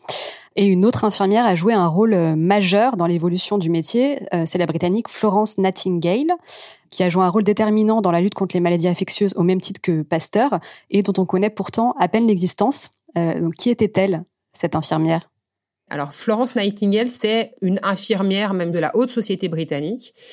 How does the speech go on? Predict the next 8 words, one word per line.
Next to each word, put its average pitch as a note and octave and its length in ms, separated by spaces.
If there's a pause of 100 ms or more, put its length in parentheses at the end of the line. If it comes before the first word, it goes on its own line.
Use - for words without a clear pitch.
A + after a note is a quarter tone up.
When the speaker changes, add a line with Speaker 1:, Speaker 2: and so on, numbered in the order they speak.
(260)
Speaker 2:
Elle G#3+ 160
est G#3 120
issue A3 380
d'une G#3 180
famille, G3+ 400
euh, D#3+ 260
qui G3+ 340
est, A3 360